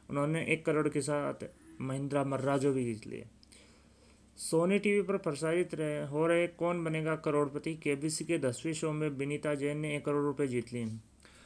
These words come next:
विनीता डिब्रूगढ़, असम की है, लेकिन इनका पूरा परिवार मूलतः सीकर का रहने वाला है।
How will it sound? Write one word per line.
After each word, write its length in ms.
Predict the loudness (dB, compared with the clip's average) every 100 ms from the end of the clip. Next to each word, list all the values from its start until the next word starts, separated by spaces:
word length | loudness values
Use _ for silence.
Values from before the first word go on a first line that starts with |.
| -20 -10
विनीता 420 | 0 0 4 4
डिब्रूगढ़, 580 | 4 2 2 4 4 2 0 0
असम 320 | 2 2 0
की 180 | 0 0
है, 300 | 2 0 0
लेकिन 640 | 4 4 4 0 0 -2 -8 -20 -20 -8
इनका 300 | -4 2 4
पूरा 320 | 4 4 4 4
परिवार 380 | 2 4 4
मूलतः 360 | 2 0 0 0
सीकर 360 | 2 0 0 2
का 120 | 2
रहने 260 | 4 2
वाला 240 | 0 2 0
है। 240 | -2 -4